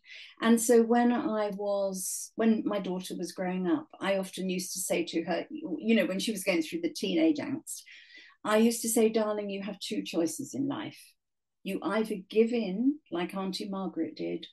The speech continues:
or you bounce back." And I, I think that's the advice I would always give, however awful life is, you know, just try and keep going. Um, because you never know what's around the corner.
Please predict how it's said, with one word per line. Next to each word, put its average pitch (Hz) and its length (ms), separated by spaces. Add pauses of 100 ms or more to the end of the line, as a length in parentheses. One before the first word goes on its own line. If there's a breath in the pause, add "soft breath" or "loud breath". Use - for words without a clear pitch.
or 185 140
you 175 160
bounce 160 400
back." 139 280 (640)
And 220 140
I, 220 260
I 226 100
think 226 400
that's - 560
the 190 120
advice 165 420
I 170 80
would 165 140
always 160 240
give, 165 160
however 208 680 (120)
awful 185 500
life 147 280
is, - 400 (420 soft breath)
you 214 100
know, 202 120
just 196 320
try 196 220
and 330 120
keep - 240
going. - 400 (480)
Um, 330 400 (280)
because 302 280
you 339 60
never 359 200
know 381 160
what's - 240
around 320 180
the 330 120
corner. 330 360